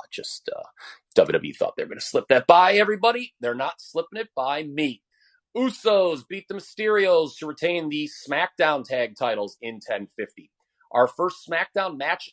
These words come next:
of the night after three from Raw to start the show. Splash off the top rope finished it. Uh, now, I wanna talk about this, Dominic. Uh, it was at last year's SummerSlam that he debuted and had a very competent showing against Seth Rollins.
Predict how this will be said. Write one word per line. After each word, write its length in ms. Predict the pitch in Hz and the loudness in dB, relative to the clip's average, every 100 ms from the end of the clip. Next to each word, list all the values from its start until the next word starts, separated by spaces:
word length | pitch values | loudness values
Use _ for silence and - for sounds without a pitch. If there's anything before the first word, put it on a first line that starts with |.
| 147 | -6
of 220 | 170 156 | -6 -6
the 80 | 170 | -8
night 420 | 120 147 151 - | -6 -8 -10 -14
after 280 | 73 - 92 | -16 -12 -14
three 160 | 95 90 | -10 -10
from 200 | - 82 | -10 0
Raw 260 | 82 82 | 2 4
to 80 | - | 4
start 260 | - 95 87 | 4 0 0
the 60 | |
show. 300 | - 101 113 - - - | 2 6 6 2 -18 -16
Splash 540 | - - 117 117 120 - | -10 -4 6 6 6 4
off 220 | 123 - | 2 0
the 60 | 107 | -4
top 280 | 127 104 - | -2 -2 0
rope 220 | 113 101 _ | -2 -2 _
finished 300 | 175 214 - | -6 -6 -4
it. 120 | 247 - _ _ _ _ _ | -4 -4 _ _ _ _ _
Uh, 120 | - - | -14 -4
now, 160 | 139 147 | -4 -2
I 100 | 208 | -2
wanna 220 | 226 - | 0 -2
talk 300 | - 95 - | -4 -6 -6
about 180 | - - | -18 -20
this, 180 | - - | -20 -16
Dominic. 600 | - - - - - - _ | -14 -14 -16 -20 -20 -20 _
Uh, 260 | 104 104 107 - _ _ _ _ | -4 -2 -4 -8 _ _ _ _
it 160 | 185 - | -12 -2
was 160 | 180 | -2
at 100 | 156 - | -2 -10
last 540 | 143 170 214 208 - | -2 2 2 -2 -10
year's 400 | 135 131 113 - | -6 -6 -6 -8
SummerSlam 760 | - 85 - - 60 50 58 - _ _ _ | -12 -12 -18 -16 -16 -16 -18 -20 _ _ _
that 120 | 101 | -6
he 180 | - 120 | -4 -4
debuted 760 | 107 98 90 98 104 92 87 - _ _ _ _ _ _ _ _ _ | 2 2 2 0 0 0 -4 -8 _ _ _ _ _ _ _ _ _
and 120 | - | 4
had 100 | - | 4
a 60 | 101 | 4
very 400 | 107 190 196 156 | 4 4 4 2
competent 640 | - 120 113 - 104 90 | -2 4 4 2 -8 -8
showing 500 | - - 92 90 82 | -12 -4 -4 -4 -10
against 320 | 78 73 69 | -14 -14 -10
Seth 220 | - - | -12 -10
Rollins. 600 | - - - - - - | -10 -10 -12 -16 -14 -14